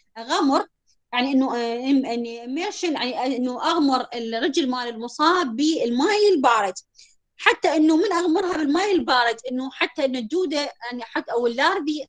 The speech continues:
راح ت-، تحاول تسوي، آه، ربتشر للبلاستر، حتى إنه، آه، لما تسوي ربتشر راح يخرج رأس الدودة.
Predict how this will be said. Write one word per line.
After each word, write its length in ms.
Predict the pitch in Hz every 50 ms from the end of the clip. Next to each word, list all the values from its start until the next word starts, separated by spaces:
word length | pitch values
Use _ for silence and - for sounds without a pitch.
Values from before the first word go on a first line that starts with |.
| -
راح 220 | - 254 - - -
ت-، 300 | _ _ - 240 233 - _ _ -
تحاول 540 | - - 311 330 349 381 339 294 247 226 240
تسوي، 520 | 233 - - 311 302 320 285 285 285 269 220
آه، 520 | 247 247 240 233 233 226 226 226 226 220 220
ربتشر 540 | 247 381 453 - - - 359 415 403 - - -
للبلاستر، 720 | 262 294 311 294 269 - 262 240 233 226 - - 208 190 - _ _ _ _ _ -
حتى 320 | - 349 453 - - 320 285
إنه، 320 | 311 320 339 370 392 381 - _ _ _ - 240
آه، 180 | 247 247 247
لما 320 | 240 254 285 285 277 285 277
تسوي 360 | 269 - - 415 440 415 403
ربتشر 360 | 381 285 - - - 339 349
راح 180 | 302 277 - 269
يخرج 460 | 339 403 - - 370 403 - - 285
رأس 220 | 311 - 311 -
الدودة. 440 | 392 277 220 233 208 196 - 170 -